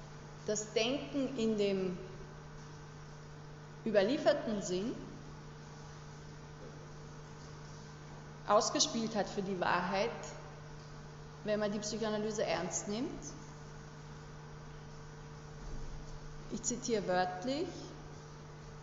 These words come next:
„Der Handel am langen Fluss der Wahrheit passiert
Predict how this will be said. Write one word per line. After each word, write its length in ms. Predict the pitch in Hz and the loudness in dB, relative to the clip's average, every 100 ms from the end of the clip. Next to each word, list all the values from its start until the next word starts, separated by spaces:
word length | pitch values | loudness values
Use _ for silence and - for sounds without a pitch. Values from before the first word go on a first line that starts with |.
| - - - - - | -10 -10 -10 -12 -2
„Der 220 | - 214 214 | 2 4 8
Handel 560 | 220 254 269 294 285 285 | 8 8 6 8 6 6
am 240 | 214 202 196 202 | 4 4 4 4
langen 380 | 208 226 269 285 | 6 8 8 6
Fluss 460 | 277 262 254 - - | 6 4 6 4 4
der 220 | 208 180 | 4 6
Wahrheit 540 | 185 180 196 214 240 247 - - - - | 8 8 8 6 4 2 -2 -6 -8 -2
passiert 440 | 233 - 262 294 | 2 4 6 4